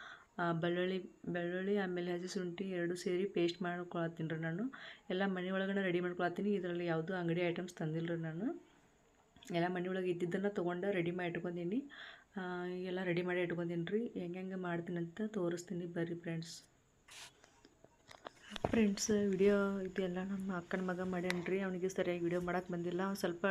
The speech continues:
ಅಡ್ಜಸ್ಟ್ ಮಾಡ್ಕೊರಿ. ನನ್ನ ಕಡೆ ವಿಡಿಯೋ ಎಲ್ಲಾದ್ರೂ ಇಟ್ಟು ಮಾಡೋಣ ಅಂದ್ರೆ ಏನೂ ಸಪೋರ್ಟ್ ಇರಲಿಲ್ಲ, ಅದಕ್ಕೆ ನಾನೇ ಕೈಯಲ್ಲಿ ಹಿಡ್ಕೊಂಡು ವಿಡಿಯೋ ಮಾಡ್ತಿರ್ತೀನಿ. ಮತ್ತು ಅವ್ನ ಕೈಯಾಗ ಜಾಸ್ತಿ ಕೊಡ್ತೀನಿ ರೀ, ನಮ್ಮ ಅಕ್ಕನ ಮಗನ ಕೈಯಾಗನ. ಸ್ವಲ್ಪ ಅಡ್ಜಸ್ಟ್ ಮಾಡ್ಕೊರಿ ಫ್ರೆಂಡ್ಸ್.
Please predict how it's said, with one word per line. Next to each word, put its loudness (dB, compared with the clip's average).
ಅಡ್ಜಸ್ಟ್ -2
ಮಾಡ್ಕೊರಿ. -4
ನನ್ನ -6
ಕಡೆ -4
ವಿಡಿಯೋ 0
ಎಲ್ಲಾದ್ರೂ 0
ಇಟ್ಟು 0
ಮಾಡೋಣ 4
ಅಂದ್ರೆ 0
ಏನೂ -2
ಸಪೋರ್ಟ್ 0
ಇರಲಿಲ್ಲ, -4
ಅದಕ್ಕೆ -4
ನಾನೇ -2
ಕೈಯಲ್ಲಿ 0
ಹಿಡ್ಕೊಂಡು -2
ವಿಡಿಯೋ 0
ಮಾಡ್ತಿರ್ತೀನಿ. -4
ಮತ್ತು -6
ಅವ್ನ -2
ಕೈಯಾಗ 4
ಜಾಸ್ತಿ -2
ಕೊಡ್ತೀನಿ -2
ರೀ, -2
ನಮ್ಮ -2
ಅಕ್ಕನ -6
ಮಗನ -4
ಕೈಯಾಗನ. -4
ಸ್ವಲ್ಪ -6
ಅಡ್ಜಸ್ಟ್ -6
ಮಾಡ್ಕೊರಿ -4
ಫ್ರೆಂಡ್ಸ್. -8